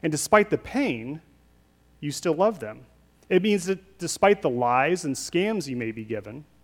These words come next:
with true love, you still hope for the best and believe the best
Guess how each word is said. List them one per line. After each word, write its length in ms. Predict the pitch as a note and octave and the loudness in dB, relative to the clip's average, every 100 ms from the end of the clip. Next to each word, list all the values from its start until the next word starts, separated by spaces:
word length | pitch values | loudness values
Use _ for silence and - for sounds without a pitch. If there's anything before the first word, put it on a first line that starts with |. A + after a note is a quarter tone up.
| _ _ _ _ - - | _ _ _ _ -8 4
with 220 | F3+ - | 4 4
true 340 | - C4 D#4+ | -6 2 2
love, 500 | G3 G2 G#2 C3+ - _ _ _ _ _ - | 2 -2 -6 -12 -18 _ _ _ _ _ -8
you 80 | D#3 | -6
still 220 | - F3 | 0 -2
hope 240 | A#2 E3 | 2 0
for 140 | - G#3+ | 0 -6
the 80 | D#3+ | 0
best 340 | B2+ B2+ - | 0 0 -4
and 100 | A#2+ | -6
believe 340 | A#2+ D3+ F3+ | -2 -2 0
the 60 | C#3+ | -4
best 460 | A2+ A2 B2 - | -4 -6 -8 -12